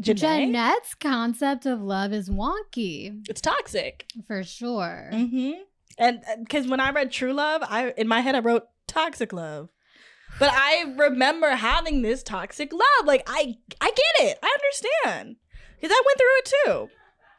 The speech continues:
Speaker 1: Um, so basically, she's talking about this Revlon run walk that they do every year because, you know, her mom had cancer, so they go do this walk.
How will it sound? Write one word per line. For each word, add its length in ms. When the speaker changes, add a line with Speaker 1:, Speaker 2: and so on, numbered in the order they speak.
Speaker 1:
Um, 380
so 260
basically, 580
she's 160
talking 340
about 220
this 160
Revlon 880
run 280
walk 340
that 140
they 120
do 240
every 260
year 380
because, 320
you 80
know, 140
her 100
mom 220
had 160
cancer, 680
so 140
they 120
go 160
do 160
this 240
walk. 600